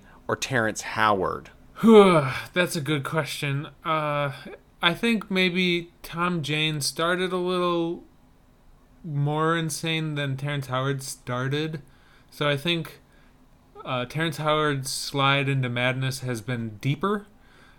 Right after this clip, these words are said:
Speaker 2: uh,
Speaker 1: Okay.
Speaker 2: whereas Tom Jane had to wade slowly into a pool he was already in.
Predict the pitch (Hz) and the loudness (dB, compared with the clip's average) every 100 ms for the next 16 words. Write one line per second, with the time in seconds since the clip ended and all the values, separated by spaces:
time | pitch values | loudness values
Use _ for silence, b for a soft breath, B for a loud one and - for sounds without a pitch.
0 | - - 95 85 135 131 131 143 147 139 | -12 -2 0 2 2 0 0 0 2 2
1 | 139 143 135 135 139 131 123 123 123 131 | 0 0 0 -2 -4 -4 -2 -2 0 0
2 | 120 110 - 127 131 123 117 123 127 117 | -2 -6 -4 -2 -2 -2 -2 -4 -6 -6
3 | 117 117 113 131 127 117 113 110 110 110 | -4 -4 -4 -4 -2 -2 -4 -4 -4 -4
4 | 107 104 107 98 | -4 -6 -8 -10